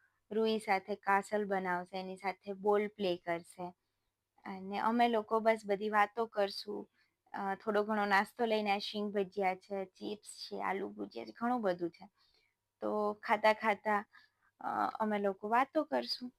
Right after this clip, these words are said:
અને ફ્રેન્ડશિપ છે ને, તો આલ્કોહોલ જેવી છે, જેટલી જૂની થાય ને એટલી સ્ટ્રોંગ અને સારી બનતી જાય, એની વેલ્યુ વધતી જાય.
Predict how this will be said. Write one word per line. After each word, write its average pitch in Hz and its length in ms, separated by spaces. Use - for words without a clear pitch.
અને 190 320
ફ્રેન્ડશિપ 196 560
છે 247 260
ને, 185 200
તો 190 140
આલ્કોહોલ 185 680
જેવી 170 320
છે, 180 140
જેટલી 208 420
જૂની 208 340
થાય 202 240
ને 190 100
એટલી 185 240
સ્ટ્રોંગ 180 500
અને 170 280
સારી 170 360
બનતી 170 400
જાય, 175 180
એની 175 160
વેલ્યુ 190 400
વધતી 180 380
જાય. - 180